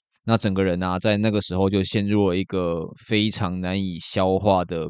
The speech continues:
悲伤之中。那，那个时候我有在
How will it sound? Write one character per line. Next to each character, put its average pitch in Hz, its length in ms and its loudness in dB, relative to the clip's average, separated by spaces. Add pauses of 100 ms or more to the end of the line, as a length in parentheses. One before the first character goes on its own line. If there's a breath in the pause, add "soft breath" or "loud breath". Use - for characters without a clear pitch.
悲 92 220 -2
伤 87 300 -8
之 87 200 -10
中。 80 260 -8 (680 soft breath)
那， 135 320 2
那 185 120 2
个 202 80 4
时 143 160 2
候 135 140 6
我 120 140 6
有 92 100 2
在 104 320 -2